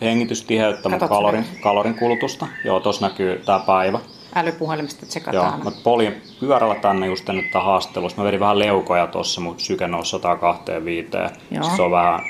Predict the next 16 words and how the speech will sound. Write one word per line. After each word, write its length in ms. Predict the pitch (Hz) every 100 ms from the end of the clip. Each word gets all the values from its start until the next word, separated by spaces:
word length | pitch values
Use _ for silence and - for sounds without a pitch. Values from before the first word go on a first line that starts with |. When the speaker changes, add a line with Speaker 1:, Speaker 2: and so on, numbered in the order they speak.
| - 101
Speaker 1:
vähän 220 | 87 87
palautunut 560 | 85 82 - 62 - -
tässä 260 | - -
näin 160 | 107 110
nyt, 120 | -
kun 120 | 92
aloitettiin 380 | 92 - - 139
Speaker 2:
Okei. 120 | 165
Speaker 1:
tää 120 | 196
haastattelu. 760 | 101 113 107 - - 107 101 - - - - - -
Mut 180 | 98 104
et 160 | 104 -
mä 80 | 123
saan 220 | 135 113
mun 280 | 113 123 120 -
päivän 540 | 156 143 110 101 98